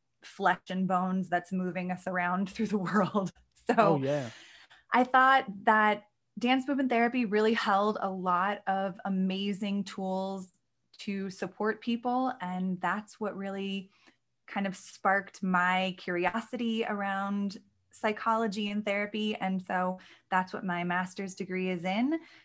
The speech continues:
Speaker 1: somatic body-based psychology, dance movement therapy.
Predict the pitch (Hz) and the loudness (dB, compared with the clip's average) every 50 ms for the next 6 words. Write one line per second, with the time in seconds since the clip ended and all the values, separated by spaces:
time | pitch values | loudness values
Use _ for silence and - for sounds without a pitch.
0 | _ _ - 196 190 190 185 175 180 190 208 214 214 - - - - _ _ _ | _ _ -4 -2 0 2 2 2 4 2 2 0 -2 -4 -16 -18 -18 _ _ _
1 | _ - 190 170 175 185 196 196 208 185 196 190 185 190 196 208 202 - - - | _ 0 0 2 2 2 0 0 -2 0 0 2 2 2 2 0 -6 -8 -16 -16
2 | - - - 196 190 185 - - 175 175 180 185 190 180 170 190 196 196 190 190 | -16 -4 0 0 0 0 0 -2 0 0 0 0 0 -2 -4 -6 -4 -4 -4 -4
3 | 175 170 185 180 180 180 185 - 196 185 185 185 185 175 - - 185 190 196 214 | -4 -2 -2 -2 -2 -4 -4 -4 -4 -4 -2 -2 -2 -4 -2 0 0 0 0 0
4 | 214 - 269 294 311 | -2 -4 -6 -6 -6